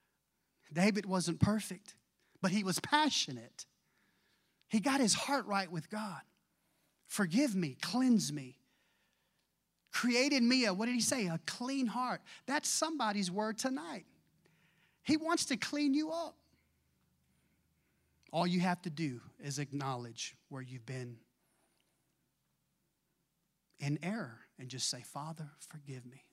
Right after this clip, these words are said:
There's nothing more beautiful than that. And the Bible says he cleanses us from all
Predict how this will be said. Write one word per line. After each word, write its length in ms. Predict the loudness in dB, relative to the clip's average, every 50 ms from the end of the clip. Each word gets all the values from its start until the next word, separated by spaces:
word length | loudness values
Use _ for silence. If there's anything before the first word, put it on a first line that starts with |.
| _ _
There's 220 | -12 -12 -10 -10 -8
nothing 420 | -8 -8 -8 -8 -10 -10 -10 -8
more 180 | -8 -6 -8 -8
beautiful 480 | -8 -8 -10 -10 -10 -10 -14 -16 -18
than 140 | -18 -18 -18
that. 240 | -20 -20 -20 -20 _ _ _ _ _ _ _ _ _ _ _ _ _ _ _ _ -18
And 80 | -14 -12
the 40 |
Bible 320 | -8 -6 -6 -6 -6 -6 -6
says 280 | -6 -6 -6 -6 -8
he 160 | -10 -10 -12 -16
cleanses 840 | -16 -14 -8 -6 -4 -2 -2 -4 -6 -8 -10 -10 -8 -8 -8 -8 _ _ _ _ _ _ _ _ _ _ _ _ _ -12
us 240 | -8 -4 -2 -2 -2
from 240 | -2 -4 -8 -12 -10 -10
all 500 | -6 -4 -4 -4 -2 -2 -4 -4 -6